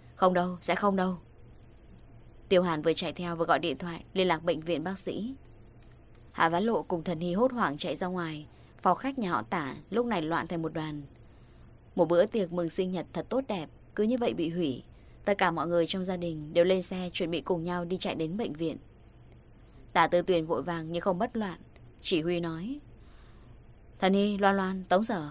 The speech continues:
ở lại chăm sóc ông nội với mấy đứa nhỏ nhá." Lúc này Tiêu Hàn đi đến Hạ Vãn Lộ, cũng không thèm để ý mặt mũi của ông nội Tả gì nữa,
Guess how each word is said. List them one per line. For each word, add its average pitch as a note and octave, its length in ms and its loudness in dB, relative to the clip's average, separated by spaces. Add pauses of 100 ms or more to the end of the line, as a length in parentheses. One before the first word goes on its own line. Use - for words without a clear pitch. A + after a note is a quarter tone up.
(120)
ở - 80 0
lại E3+ 120 4
chăm G3 160 -4
sóc B3 140 -2
ông G#3 140 0
nội F#3+ 180 2
với F#3+ 120 -2
mấy F#3+ 120 6
đứa F#3+ 80 2
nhỏ G#3+ 220 2
nhá." F3+ 240 -2 (1300)
Lúc F#3 180 4
này E3+ 120 2
Tiêu F3+ 180 2
Hàn E3 240 -2
đi E3 60 0
đến F3 140 2
Hạ G3 160 -2
Vãn F3 240 -4
Lộ, A3+ 200 -4 (300)
cũng F3+ 120 -4
không G#3 160 2
thèm F3 180 -2
để D#3+ 80 4
ý D#3+ 160 0
mặt A3+ 220 -4
mũi F3+ 200 0
của C4 100 -2
ông F#3 160 2
nội E3 140 0
Tả D3 260 -4
gì D#3 140 -4
nữa, F3 300 -4